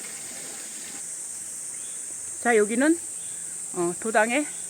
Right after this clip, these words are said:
동굴 입구입니다. 자, 땡겨서 볼까요? 저 위에는 칠성당, 그 옆으로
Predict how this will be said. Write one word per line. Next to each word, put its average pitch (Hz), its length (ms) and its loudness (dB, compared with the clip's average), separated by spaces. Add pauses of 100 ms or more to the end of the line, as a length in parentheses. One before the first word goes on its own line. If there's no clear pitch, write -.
(420)
동굴 240 400 2 (380)
입구입니다. 202 600 4 (520)
자, 185 80 0
땡겨서 285 400 4
볼까요? 214 500 4 (720)
저 240 240 4
위에는 240 420 6 (640)
칠성당, 247 520 2 (1080)
그 214 100 2
옆으로 214 340 2